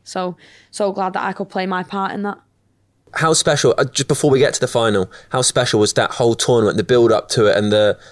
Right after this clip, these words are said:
Speaker 2: the feeling from inside the camp, seeing the country get caught up in it all?
Speaker 1: Oh, it was unbelievable. One of the best summers of my life going there, and it being a home Euros was so special as well. And every time you travel to the game,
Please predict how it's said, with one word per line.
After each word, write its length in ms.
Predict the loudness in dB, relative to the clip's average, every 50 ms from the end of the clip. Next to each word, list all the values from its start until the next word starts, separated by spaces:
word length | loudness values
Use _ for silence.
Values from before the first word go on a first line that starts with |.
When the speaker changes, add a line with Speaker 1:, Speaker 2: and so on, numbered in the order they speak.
| -14 _
Speaker 2:
the 80 | -10 -6
feeling 280 | -2 0 0 0 0
from 140 | 0 2 2
inside 380 | 2 2 2 2 0 0 0 -2
the 80 | -2
camp, 320 | -4 -2 -2 -2 -2 -2 0
seeing 260 | 0 0 0 0 0
the 40 | -2
country 400 | -2 -2 -4 -4 -2 -2 -2 0
get 260 | 0 0 0 -2 -4
caught 220 | -4 -2 0 0 0
up 120 | 0 -2 -4
in 80 | -4
it 20 | -2
all? 220 | -2 -4 -6 -8 _ _ _ -6
Speaker 1:
Oh, 320 | -4 -2 -2 -2 -2 -4 -8 -10
it 120 | -12 -10 -10
was 120 | -8 -8
unbelievable. 640 | -8 -6 -6 -6 -6 -6 -6 -8 -8 -8 -8 -8 -10 -14 -20 _ _ _ -8
One 120 | -6 -6
of 40 | -4
the 60 | -4
best 200 | -6 -6 -8 -8
summers 260 | -8 -8 -8 -6 -6 -8
of 80 | -8
my 80 | -6 -6
life 480 | -6 -4 -4 -4 -6 -8 -10 -16 -14 -8
going 280 | -6 -4 -4 -4 -4
there, 340 | -4 -2 -2 -2 -2 -2 -4
and 200 | -4 -6 -8 -10 -16 _ _
it 140 | -10 -10 -6
being 200 | -4 -4 -4 -2
a 60 | -4
home 260 | -4 -4 -4 -4 -4 -4
Euros 480 | -4 -4 -4 -2 -2 -2 -4 -4 -6 -8
was 100 | -8 -8
so 220 | -6 -6 -6 -6
special 420 | -6 -8 -8 -8 -8 -6 -6 -6
as 140 | -6 -6 -4
well. 240 | -4 -4 -4 -4 -4
And 140 | -6 -8 -10 -12 -18 -16 -10
every 240 | -8 -8 -6 -6 -6
time 240 | -6 -6 -6 -6 -6
you 100 | -6 -8
travel 340 | -8 -8 -8 -6 -6 -6 -8
to 140 | -8 -8
the 60 | -10 -8
game, 440 | -6 -6 -6 -4 -4 -6 -6 -8